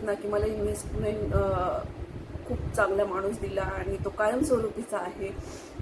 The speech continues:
आणि एक रुपयाचा हिशोब विचारायला येत नाही. सगळ्या डिटेल्स फक्त WhatsApp-वरती पाठवल्या जातात. आणि तो जेव्हा बी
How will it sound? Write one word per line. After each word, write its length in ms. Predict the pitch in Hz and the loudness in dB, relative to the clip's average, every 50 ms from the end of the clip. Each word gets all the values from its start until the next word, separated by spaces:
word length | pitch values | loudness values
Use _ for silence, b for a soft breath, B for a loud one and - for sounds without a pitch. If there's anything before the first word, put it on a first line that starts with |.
| - - 196 | -2 2 4
आणि 140 | 208 240 | 4 4
एक 220 | 247 233 226 233 233 | 4 4 2 2 2
रुपयाचा 440 | 226 226 - 233 233 233 226 - 247 | 0 2 2 0 2 0 0 0 0
हिशोब 420 | 247 247 220 196 - - 254 247 - | 0 0 -2 -4 0 0 0 0 0
विचारायला 500 | 214 202 - - 233 240 240 233 226 220 | -6 -6 -4 -4 -2 0 0 0 2 4
येत 220 | 196 196 - - - | 2 2 2 -2 -4
नाही. 380 | - - - - - - - - - - - - - - - - - - - - - - - | -4 -4 -4 -4 -2 -2 -2 -4 -6 -10 -6 -6 -4 -4 -4 -6 -6 -6 -8 -8 -8 -6 -4
सगळ्या 260 | - 226 208 226 233 | -2 2 2 4 4
डिटेल्स 420 | 233 220 440 - - 226 226 240 - | 4 2 0 0 0 0 0 0 -4
फक्त 300 | - 247 - - - 262 | -6 -8 -8 2 4 4
WhatsApp-वरती 800 | 240 220 208 - - - - 202 202 - 214 214 202 202 - - | 6 6 6 4 2 2 0 0 0 2 0 0 0 0 -2 -2
पाठवल्या 440 | - 196 185 - - - - - - | -2 -2 -2 -2 -4 -4 -4 -4 -4
जातात. 300 | - - - - - - - - - - - - - - - - - - | -4 -6 -6 -6 -8 -10 -10 -12 -12 -8 -6 -6 -6 -6 -10 -10 -8 -4
आणि 120 | - 202 202 202 | 0 0 2 2
तो 80 | 220 220 | 0 0
जेव्हा 380 | - 202 208 202 208 233 233 | 2 0 0 2 2 2 2
बी 240 | 240 - 269 262 | 2 0 -2 -4